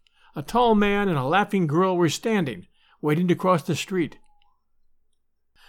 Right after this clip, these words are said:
"But aren't we too late for gallery seats?"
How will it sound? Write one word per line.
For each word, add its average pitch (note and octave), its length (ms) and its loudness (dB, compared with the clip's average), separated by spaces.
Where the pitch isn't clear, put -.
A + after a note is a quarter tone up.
"But C#3+ 120 -2
aren't D3 240 2
we G3 100 0
too G#3+ 220 -2
late F#3 280 2
for F3+ 100 -4
gallery E3+ 460 4
seats?" - 520 -4